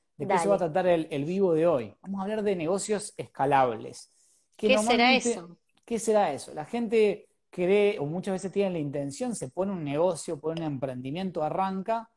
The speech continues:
Speaker 1: y no solo que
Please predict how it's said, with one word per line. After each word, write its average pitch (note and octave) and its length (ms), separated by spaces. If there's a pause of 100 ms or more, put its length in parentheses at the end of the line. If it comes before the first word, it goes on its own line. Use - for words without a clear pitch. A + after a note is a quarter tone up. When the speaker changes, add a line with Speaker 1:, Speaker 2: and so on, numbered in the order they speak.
(640)
Speaker 1:
y D3+ 720 (100)
no A3+ 180
solo A#3+ 280
que A#2+ 340